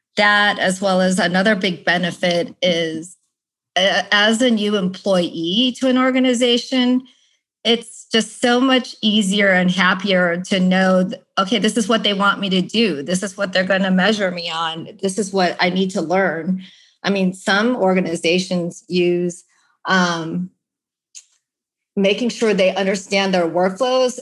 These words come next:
as a measurement of how well they are as an employee. So you know how you have employee reviews, um, when you get hired, or even if they're testing an employee out,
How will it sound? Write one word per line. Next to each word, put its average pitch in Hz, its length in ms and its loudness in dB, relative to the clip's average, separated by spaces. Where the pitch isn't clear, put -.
as 180 340 0
a 170 540 -2
measurement 190 760 0
of 170 340 -2
how 185 680 0
well 180 640 2
they 180 220 0
are 180 220 0
as 180 140 -4
an 175 80 -2
employee. 165 800 -2
So - 140 -4
you 190 160 0
know 196 140 -2
how 208 160 0
you 190 200 0
have 180 300 0
employee 185 460 -2
reviews, 175 760 -4
um, 175 560 -4
when 185 180 0
you 180 80 0
get 185 240 -2
hired, 190 640 0
or 175 580 -2
even 202 260 0
if 226 120 0
they're 214 120 0
testing 208 480 -2
an 190 100 0
employee 202 560 0
out, 76 300 -6